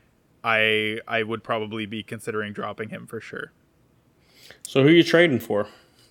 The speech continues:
Speaker 1: All right. So we're, today I'm gonna talk a little bit, I haven't really talked about this much, but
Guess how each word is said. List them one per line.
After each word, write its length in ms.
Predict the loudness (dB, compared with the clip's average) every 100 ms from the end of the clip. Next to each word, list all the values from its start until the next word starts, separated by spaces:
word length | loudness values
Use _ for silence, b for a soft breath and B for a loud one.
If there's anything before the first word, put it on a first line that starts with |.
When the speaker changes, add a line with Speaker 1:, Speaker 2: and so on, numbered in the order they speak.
| _
Speaker 1:
All 260 | -6 -2 0
right. 500 | 0 0 0 0 -4 -14 _
So 360 | -8 -2 0
we're, 180 | 0 -4 -10 _ _
today 380 | -10 -4 0 2
I'm 100 | 0
gonna 160 | 0 -2
talk 380 | 2 2 2 0
a 60 |
little 260 | -2 0 0
bit, 240 | 2 0
I 120 | 2
haven't 200 | 0 0
really 180 | 0 0
talked 300 | 0 -2 -2
about 160 | -6 -8
this 180 | -10 -10
much, 280 | -12 -12
but 180 | -12 -12